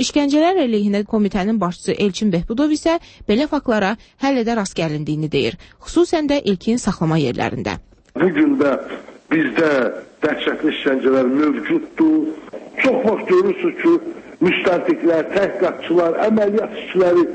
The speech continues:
Speaker 2: cinayətin üstünü aça bilmirlər. Ona görə əl atırlar, işgəncə metodlarına.
Speaker 1: Elçin Behbudov deyir ki, işgəncə yalnız insana fiziki zor tətbiq edilməsi deyil.
Speaker 2: Əgər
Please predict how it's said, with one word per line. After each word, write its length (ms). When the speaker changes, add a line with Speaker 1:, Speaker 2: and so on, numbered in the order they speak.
Speaker 2:
cinayətin 720
üstünü 320
aça 320
bilmirlər. 640
Ona 160
görə 220
əl 140
atırlar, 480
işgəncə 480
metodlarına. 640
Speaker 1:
Elçin 320
Behbudov 400
deyir 260
ki, 140
işgəncə 420
yalnız 420
insana 360
fiziki 420
zor 180
tətbiq 400
edilməsi 460
deyil. 320
Speaker 2:
Əgər 460